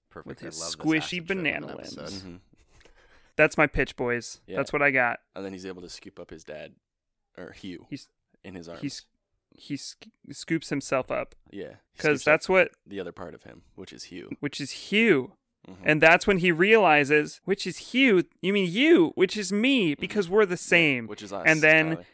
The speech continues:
Speaker 2: as the, as
Speaker 1: Hugh,
Speaker 2: the
Speaker 1: me, and
Speaker 2: planet,
Speaker 1: Judy.
Speaker 2: as the planet collapses around them, with Goddard and Judy watching as,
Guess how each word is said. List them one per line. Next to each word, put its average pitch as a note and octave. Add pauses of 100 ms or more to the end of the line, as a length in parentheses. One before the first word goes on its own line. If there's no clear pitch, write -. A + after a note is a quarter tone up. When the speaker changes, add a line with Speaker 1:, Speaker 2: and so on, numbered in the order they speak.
Speaker 2:
as D3+
the, D3+
as C#3+
Speaker 1:
Hugh, A#2
Speaker 2:
the B2
Speaker 1:
me, A#2
and -
Speaker 2:
planet, E3
Speaker 1:
Judy. E2+ (460)
Speaker 2:
as D#3
the D#3
planet E3
collapses C#3+
around B2+
them, A#2+
with C#3+
Goddard D3+
and D#3+
Judy C#3+
watching C3+
as, B2+